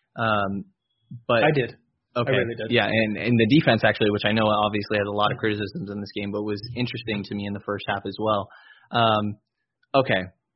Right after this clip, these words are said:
Speaker 1: so yes, a lot of Luke Walton. Uh, there's a couple Luke Walton things in the chat. Will Luke ever make a second half adjustment? Nurse clearly
Speaker 2: No.
Speaker 1: did. Uh,
Speaker 2: <laughs>
Speaker 1: fire Walton. Um, so I, I don't think, and by the way, anyone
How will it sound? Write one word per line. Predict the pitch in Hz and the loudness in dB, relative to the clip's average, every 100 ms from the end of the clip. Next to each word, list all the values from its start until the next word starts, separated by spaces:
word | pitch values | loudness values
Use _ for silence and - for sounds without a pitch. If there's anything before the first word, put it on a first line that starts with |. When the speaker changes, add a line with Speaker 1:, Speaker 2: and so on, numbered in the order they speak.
| _ _ - | _ _ -2
Speaker 1:
so | 143 127 123 120 - _ _ _ _ _ _ _ | 4 6 6 2 -4 _ _ _ _ _ _ _
yes, | 123 107 - - 131 | -2 -2 -4 -12 -10
a | 123 101 | -6 -2
lot | 127 151 185 | 2 6 8
of | |
Luke | 156 151 147 | 8 6 6
Walton. | 139 131 123 117 113 | 6 6 6 4 4
Uh, | 110 107 - | 4 4 2
there's | 110 120 - | 2 2 2
a | |
couple | - 147 | 2 6
Luke | 139 127 | 6 8
Walton | 123 127 | 6 6
things | 123 113 | 2 0
in | 110 | 0
the | |
chat. | 110 117 | 2 2
Will | 113 120 | 2 2
Luke | 135 | 2
ever | 151 127 | 2 2
make | 120 | 0
a | 113 - | 0 2
second | 123 | 2
half | 120 113 | 4 2
adjustment? | 113 107 107 - 110 110 - 139 - | 2 2 4 4 2 2 -4 -14 -8
Nurse | - 117 120 - - | 2 6 6 2 4
clearly | 123 113 110 | 6 8 6
Speaker 2:
No. | |
Speaker 1:
did. | 104 110 113 107 - 240 | 6 6 6 4 0 2
Uh, | 110 - 135 | 6 6 4
Speaker 2:
<laughs> | - | 4
Speaker 1:
fire | 139 131 | 6 8
Walton. | 117 117 113 117 117 117 - - - - | 8 6 4 0 -4 -6 -10 -18 -20 -6
Um, | 123 123 120 117 117 - - - - | 0 2 2 -2 -6 -12 -20 -10 0
so | 156 147 135 127 | 2 2 0 -4
I, | |
I | 135 135 160 | -4 -2 -2
don't | 170 180 190 170 - | -2 -4 -4 -8 -12
think, | 151 139 | -10 -8
and | 131 | -4
by | 127 135 | 0 2
the | 131 | 2
way, | 127 120 113 | 2 2 0
anyone | 120 120 117 113 110 | -4 -4 -4 -4 -6